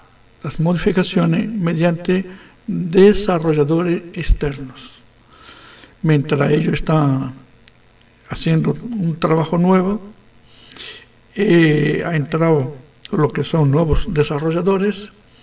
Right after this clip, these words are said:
eh, para ir haciendo lo que es la, la actualización sobre Vulkan y los problemas que ha ido surgiendo.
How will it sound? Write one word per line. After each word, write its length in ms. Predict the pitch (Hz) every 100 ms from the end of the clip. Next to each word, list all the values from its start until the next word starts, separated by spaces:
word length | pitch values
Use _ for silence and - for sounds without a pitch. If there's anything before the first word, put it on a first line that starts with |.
| - - - - - _ _ _ _ _ -
eh, 260 | 175 160 156
para 420 | 160 156 147 143
ir 320 | 160 160 160 -
haciendo 720 | - 190 180 175 202 196 - _ _ _ - -
lo 420 | 190 156 143 139
que 260 | 147 139 143
es 120 | 147
la, 800 | 139 131 123 120 120 123 123 131 - - -
la 120 | -
actualización 840 | 139 - 196 - 131 - 147 151 147
sobre 920 | - 143 135 143 139 135 131 127 131 - - _ - - - - - _
Vulkan 600 | 160 165 165 185 185 185 - _ _ _ _ _ _ - -
y 200 | 190 180
los 440 | 165 143 139 - -
problemas 420 | 151 139 156 156
que 100 | 151
ha 40 |
ido 140 | 151 139
surgiendo. 480 | - - 139 -